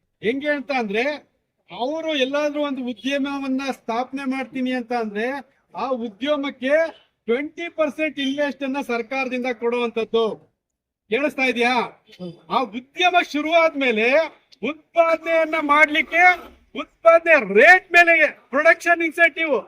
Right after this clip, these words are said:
ವರ್ಕರ್ಸ್ ಮೊದಲು ಪ್ರೊಡಕ್ಷನ್ ಇನ್ಸೆಂಟಿವ್ ಅಂತ ಕೇಳಿದ್ವಿ. ಇವಾಗ ಸರ್ಕಾರ ಉದ್ಯಮಿಗಳಿಗೆ ಪ್ರೊಡಕ್ಷನ್ ಇನ್ಸೆಂಟಿವ್ ಅನ್ನ ಜಾರಿ ಮಾಡಿ, ಅದಕ್ಕೆ ಲಕ್ಷಾಂತರ ಕೋಟಿ ರೂಪಾಯಿ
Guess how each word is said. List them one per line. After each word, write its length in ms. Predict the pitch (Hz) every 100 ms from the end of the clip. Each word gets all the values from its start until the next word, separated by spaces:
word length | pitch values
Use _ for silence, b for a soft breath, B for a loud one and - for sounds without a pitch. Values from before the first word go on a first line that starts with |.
| _ _ _ 190
ವರ್ಕರ್ಸ್ 600 | 285 330 359 370 370 339
ಮೊದಲು 260 | 302 311
ಪ್ರೊಡಕ್ಷನ್ 460 | 330 311 320 320 311
ಇನ್ಸೆಂಟಿವ್ 400 | 294 302 294 285
ಅಂತ 180 | 285 277
ಕೇಳಿದ್ವಿ. 640 | 269 269 262 208 147 - _ _ _ -
ಇವಾಗ 240 | 269 349 349
ಸರ್ಕಾರ 680 | - 233 349 - 403 381 349 247 285 349 339 _ _ _ _ _ - 294
ಉದ್ಯಮಿಗಳಿಗೆ 720 | - 403 403 392 370 381 370
ಪ್ರೊಡಕ್ಷನ್ 520 | 370 349 349 370 349
ಇನ್ಸೆಂಟಿವ್ 440 | 339 349 339 339
ಅನ್ನ 160 | 339 330 320
ಜಾರಿ 280 | 269 294 330
ಮಾಡಿ, 220 | 311 311
ಅದಕ್ಕೆ 220 | 311 311
ಲಕ್ಷಾಂತರ 500 | 302 277 - 320 -
ಕೋಟಿ 220 | 302 294 294
ರೂಪಾಯಿ 320 | 262 302